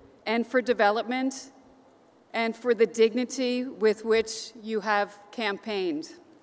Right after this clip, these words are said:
I also want to pay my respect to the leadership of Brahima Sanu. You have led this bureau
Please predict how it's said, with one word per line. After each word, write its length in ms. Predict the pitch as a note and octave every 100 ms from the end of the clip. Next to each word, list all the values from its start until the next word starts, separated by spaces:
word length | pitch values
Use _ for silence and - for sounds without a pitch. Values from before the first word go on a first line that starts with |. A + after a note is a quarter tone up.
| _ _ _ _ _ _ _ - _ _ -
I 140 | G3+
also 280 | A3+ A#3+ C#4
want 320 | B3 A#3+ A#3 - C4+
to 120 | B3
pay 420 | - B3 A#3+ B3
my 200 | A#3 A3
respect 800 | G#3 G#3+ - A#3 A#3 A#3 - - - - _ _ _ _ _ _ _ _ _ _ -
to 100 | B3+
the 140 | A#3
leadership 960 | A#3 A3 A#3 B3+ B3+ C4+ B3+ - - -
of 180 | A3 A3
Brahima 460 | A3+ G3 A#3 A#3
Sanu. 640 | A3+ A#3+ A3+ A3+ A#3+ D#4+ D#4+ - -
You 160 | G#3 G#3+
have 260 | A3 G#3+
led 420 | A3+ A#3 B3 A#3+ - - - - _ _
this 240 | A#3 A3+ -
bureau 640 | A#3 A#3 A#3+ A#3+ A#3+ B3+